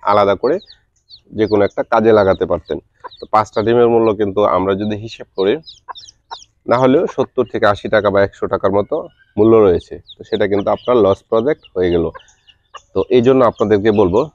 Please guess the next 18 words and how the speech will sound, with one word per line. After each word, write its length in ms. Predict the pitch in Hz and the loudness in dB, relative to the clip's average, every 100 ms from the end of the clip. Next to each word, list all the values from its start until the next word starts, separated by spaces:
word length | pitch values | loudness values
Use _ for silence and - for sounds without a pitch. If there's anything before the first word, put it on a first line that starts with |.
| - | -6
যারা 240 | 90 90 90 82 - _ - | 0 2 2 0 -4 _ -2
মুরগি 240 | 107 107 | 0 2
দিয়ে 160 | 98 98 | 2 2
বাচ্চা 240 | 95 - 85 | 2 -2 -6
ফোটান 280 | 90 95 98 | -2 -2 0
গ্রামীণ 320 | 95 98 104 | 0 2 2
পরিবেশে, 460 | 92 98 90 87 98 | 2 0 0 -2 -2
এরকমভাবে 600 | 92 90 98 95 87 85 87 - | 0 0 0 0 -2 -2 -4 -6
সুন্দর 360 | 101 107 104 107 | -4 -2 0 0
সুন্দর 320 | - 98 98 | -2 -6 -4
যে 120 | 92 95 | -2 -2
মুরগিগুলো 460 | 98 98 95 95 95 | -2 -2 -2 -2 -2
রয়েছে, 300 | 95 - 120 90 | -4 -6 -6 -4
এগুলো 200 | 92 98 | -4 -4
দিয়ে 180 | 95 95 | -2 -2
যারা 180 | 92 92 | -2 -2
বাচ্চা 260 | 101 - 104 | -2 -4 -10
ফোটান 280 | - 92 | -4 -6